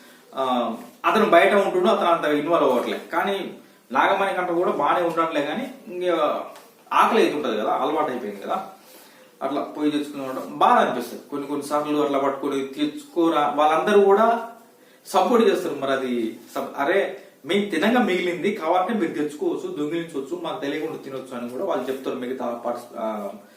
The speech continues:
కంటెస్టెంట్స్. కానీ, మ్, వద్దులే అలా పోయి తెచ్చుకుంటే బాగోదేమని వెనక ముందు అవుతాడు. కొన్నిసార్లు, మ్, నేను ఒక్కనే వెళ్తే ఎట్లా, మా టీం, మా చీఫ్ కూడా వస్తే సపోర్ట్ గా ఉంటే బాగుండేదిగా అన్నట్టుగా అయితే అది నడుస్తుంది.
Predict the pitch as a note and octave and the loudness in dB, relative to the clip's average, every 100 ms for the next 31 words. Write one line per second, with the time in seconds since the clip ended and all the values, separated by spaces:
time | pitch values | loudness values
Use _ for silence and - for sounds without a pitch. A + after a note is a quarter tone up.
0 | - - B2 C3+ C3 C3 - G#2 G2+ - | -20 -12 -6 -6 -6 -8 -8 -10 -12 -20
1 | - - - _ E3+ F3+ F#3+ F#3 F3+ E3+ | -20 -20 -20 _ -4 -2 -4 -8 -12 -14
2 | E3 E3 D#3+ D#3 D3 D3 D3 D3 D3 C#3+ | -10 -8 -8 -4 -4 -2 0 4 4 2
3 | C#3+ D3 D3 - C#3 C3+ C3+ C3 C3 C3 | 0 -2 -4 -6 -8 -2 2 4 2 0
4 | B2 - C#3+ D3 D#3 D3 C#3+ C3+ C3 B2 | -4 -4 -4 -4 -6 -8 -4 -2 -2 -2
5 | C#3 - - - C#3+ D3+ D3+ D3+ D3+ D3+ | -4 -6 -14 -8 -2 -2 0 0 2 0
6 | D3 D3 D3 C#3 C3+ E3 D3+ C#3 C3 C3+ | -2 -6 -6 -4 -4 -4 -4 -2 -4 -6
7 | B2+ B2+ - - - - B2+ D3 - - | -8 -8 -10 -18 -20 -10 0 0 2 2
8 | E3+ D#3 C#3+ C#3 E3 F3+ E3+ E3 D#3 C#3+ | 2 2 -2 -2 -2 0 2 2 2 -2
9 | - - E3 - C#3+ F3 F3+ F3 D#3 D3+ | -4 -6 -6 -6 -2 2 4 4 4 0
10 | - C3 C3+ C3+ C3 B2+ C3 B2 C3 C3 | -2 0 0 0 -4 -6 -8 -10 -8 -6
11 | C3 C3 D3 C3 C3 - B2 A#2 - | -4 -4 -4 -6 -8 -8 -6 -6 -8